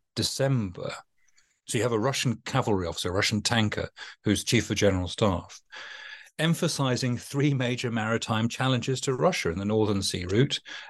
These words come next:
uh, the development of aukus, the, the, the, the deal between the United States, U K and U S for, for nuclear submarines, and challenges around Taiwan. So,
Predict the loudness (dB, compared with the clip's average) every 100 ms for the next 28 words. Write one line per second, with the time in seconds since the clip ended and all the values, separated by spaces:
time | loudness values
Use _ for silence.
0 | -4 0 2 2 -2 -2 2 4 4 2
1 | -2 -2 -2 2 2 2 0 0 0 -4
2 | -2 0 0 0 0 0 -2 2 2 0
3 | -2 2 4 2 0 -4 -4 0 0 0
4 | 2 2 2 -4 -6 -14 -8 -2 -2 2
5 | 2 2 0 0 -2 -8 -10 0 2 2
6 | -2 0 2 2 0 0 -4 -8 -14 -12
7 | -4 0 0 0 0 0 -2 0 2 0
8 | -2 -2 -2 0 0 0 -2 -4